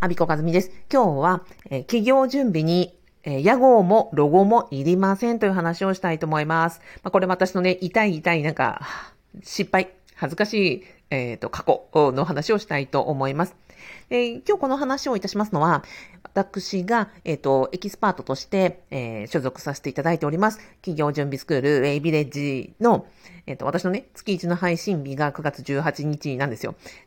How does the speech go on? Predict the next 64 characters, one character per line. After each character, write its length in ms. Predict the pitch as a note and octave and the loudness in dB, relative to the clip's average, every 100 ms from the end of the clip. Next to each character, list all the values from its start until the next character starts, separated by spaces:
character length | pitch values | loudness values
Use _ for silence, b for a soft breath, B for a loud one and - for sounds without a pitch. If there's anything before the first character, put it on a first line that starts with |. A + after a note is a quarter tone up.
| - | -6
で、 160 | G#3+ | -6
そ 80 | G#3 | -4
の 160 | G3+ F#3+ | -4 0
土 80 | |
曜 340 | G#3 A#3 A3+ A3 | 2 4 4 0
日 520 | A3 G3+ G3 G3 F3 _ _ G#3 | -2 -6 -6 -6 -8 _ _ -2
が、 240 | B3+ F3+ - | -2 -2 -4
ま 80 | |
あ、 20 | F3+ | -2
配 100 | F3 | -2
信 160 | F3 | -4
日 60 | D3 | -4
な 80 | C#3 | -6
の 80 | C#3+ | -4
で、 160 | G3+ | -6
ま 120 | F#3+ | -6
あ、 20 | E3 | -4
そ 100 | D#3+ | -4
れ 60 | |
に 80 | D3+ | -4
向 80 | D#3 | -4
け 100 | E3 | -2
て、 140 | G3 - B B B | -2 -6 B B B
ち 40 | - | -6
ょ 20 | |
っ 20 | |
と 80 | - | -2
関 240 | G3+ D#3+ | 2 2
連 420 | D3+ C#3+ D3 C#3+ C#3 | 4 2 0 -4 -8
し 80 | - | 0
た、 240 | D#3 C#3+ | 2 2
ま 140 | B2+ | 2
あ、 20 | A2 | 0
私 240 | - F3 | 0 -2
の 80 | C#3+ | -6
失 180 | C#3+ - | -8 -4
敗 160 | C#3 | -2
談 140 | B2 C3 | 0 -2
な 80 | |
ど 120 | E3+ - | -2 0
を 80 | B3 | 0
お 40 | F3+ | 0
話 280 | E3+ C3+ - | -4 -6 -2
し 20 | |
て、 240 | E3 D3 B B B B - | -2 -4 B B B B -6
あ 80 | |
の、 160 | C#3+ A#2+ _ - - _ _ - | -4 -4 _ -18 -18 _ _ -6
皆 220 | D#3+ C#3 | -4 -2
さ 100 | D3+ | -2
ん 60 | |
の、 220 | B2+ D#3 - - | 0 -2 -4 -4
え 140 | D3 | -2
ー、 0 | |
企 200 | C3+ E3 | -2 0
業 160 | E3 D#3+ | 2 2
準 160 | F3 | 0
備 140 | D3+ C3+ | 0 2
の、 280 | D#3 D3+ - _ _ | 2 2 -2 _ _
あ 60 | |
の、 200 | B2+ A#2+ | -12 -10
成 200 | - F3 | -6 -2
功、 400 | D3 - C3 B2+ - | -2 2 2 2 -2
成 240 | - C#3+ | -8 -6
功？ 440 | D#3 F#3 F#3 - | -2 4 4 2